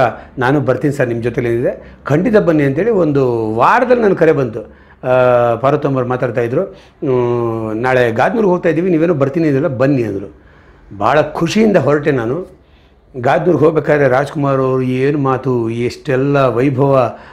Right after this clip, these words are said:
ಆನಂದ ಎಲ್ಲ ಹೇಳ್ತಿರೋದು, ಎಲ್ಲ ಖುಷಿ ಖುಷಿಯಾಗಿ ಹೇಳ್ತಾಯಿದ್ರು.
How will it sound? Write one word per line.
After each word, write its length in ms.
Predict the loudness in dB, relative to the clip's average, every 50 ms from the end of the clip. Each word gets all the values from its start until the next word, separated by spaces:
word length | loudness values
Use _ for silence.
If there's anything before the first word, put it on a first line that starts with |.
| -16 -8 -4
ಆನಂದ 500 | 0 2 2 4 4 4 2 2 2 2
ಎಲ್ಲ 400 | 2 2 2 0 -2 -2 -2 -2
ಹೇಳ್ತಿರೋದು, 760 | 0 2 4 4 4 4 4 2 2 2 0 -2 -4 -6 -10 -18 -20 -20 -20 -20 -14 -10
ಎಲ್ಲ 120 | -8 -8
ಖುಷಿ 220 | -6 -8 -8 -6
ಖುಷಿಯಾಗಿ 320 | -6 -4 0 2 2 2 2
ಹೇಳ್ತಾಯಿದ್ರು. 480 | 2 0 0 0 -2 -2 -2 -4 -6